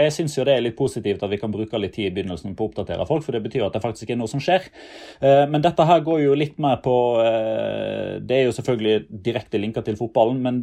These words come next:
det, det har litt å gjøre med den, eh, stadige,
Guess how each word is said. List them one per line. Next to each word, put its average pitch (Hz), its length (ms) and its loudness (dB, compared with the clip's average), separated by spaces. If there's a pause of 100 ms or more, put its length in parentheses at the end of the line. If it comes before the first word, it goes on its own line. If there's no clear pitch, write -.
det, 120 400 0
det 123 220 0
har 104 560 6
litt - 500 -8
å 104 480 2
gjøre 113 460 4 (160)
med 101 500 -2
den, 101 240 0 (140)
eh, 95 320 -8
stadige, 110 1120 2